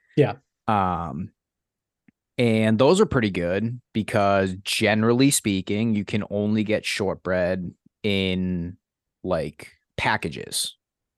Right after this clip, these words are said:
Speaker 2: It's not
Speaker 1: Right.
Speaker 2: very often you can go to a bakery and they have bars of shortbread. Also, how often do I go to a fucking bakery? Not very.
Speaker 1: Not very.
Speaker 2: Even my Italian store, they have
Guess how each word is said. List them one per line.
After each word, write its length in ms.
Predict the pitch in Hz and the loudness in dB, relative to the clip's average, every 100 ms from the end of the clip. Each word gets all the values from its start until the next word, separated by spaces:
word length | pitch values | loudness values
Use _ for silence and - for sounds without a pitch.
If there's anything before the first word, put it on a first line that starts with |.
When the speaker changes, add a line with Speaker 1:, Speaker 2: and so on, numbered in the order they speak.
| _ _ _ _ _ _ | _ _ _ _ _ _
Speaker 2:
It's 100 | - | -2
not 160 | 131 123 | 0 2
Speaker 1:
Right. 60 | 110 | 2
Speaker 2:
very 260 | 110 98 | 4 4
often 480 | 107 117 104 101 98 | 4 4 2 -2 0
you 120 | 101 | -2
can 200 | 95 98 | -4 -4
go 240 | 95 98 95 | 2 2 2
to 240 | - 98 | -2 -4
a 40 | 82 | -2
bakery 600 | 113 113 104 90 90 87 | 0 0 0 -4 -2 -2
and 220 | 90 87 | -2 -2
they 120 | 90 | -2
have 300 | 92 92 85 | -2 -4 -4
bars 360 | - 82 90 82 | -2 0 0 -2
of 100 | 78 | -6
shortbread. 680 | - 98 87 - - - - _ _ _ _ _ | -4 -4 -4 -10 -18 -18 -20 _ _ _ _ _
Also, 400 | 76 78 107 113 | -8 -2 0 0
how 220 | - 87 | 2 2
often 220 | 87 82 | 2 0
do 100 | 98 | -2
I 60 | 95 | 0
go 140 | 95 | 0
to 80 | 101 | 0
a 40 | 98 | 0
fucking 340 | - 98 101 | -2 -4 0
bakery? 440 | 117 113 - 71 - | 0 0 -6 -14 -16
Not 260 | - 90 67 | -6 -4 -2
very. 380 | 107 90 65 - _ - | 0 0 -4 -12 _ -8
Speaker 1:
Not 260 | 117 135 | -2 -2
very. 480 | - - 123 98 - _ _ - | -2 -2 -2 -4 -10 _ _ 0
Speaker 2:
Even 260 | 131 123 | 2 4
my 140 | 120 107 | 4 4
Italian 420 | 95 143 143 117 | 2 2 4 2
store, 240 | - 98 | 2 0
they 160 | 95 104 | 2 0
have 420 | 101 104 104 90 | 0 0 0 -2